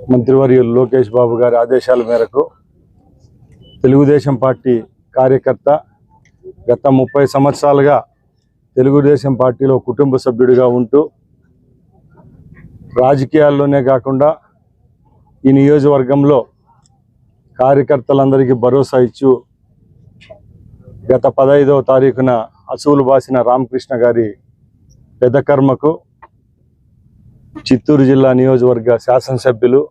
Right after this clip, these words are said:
అలాగే ఇన్ఛార్జ్ మంత్రి అయిన నేను రావడం జరిగింది.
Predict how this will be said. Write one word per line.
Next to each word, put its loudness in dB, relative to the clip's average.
అలాగే 2
ఇన్ఛార్జ్ -2
మంత్రి -2
అయిన -2
నేను -2
రావడం 0
జరిగింది. -2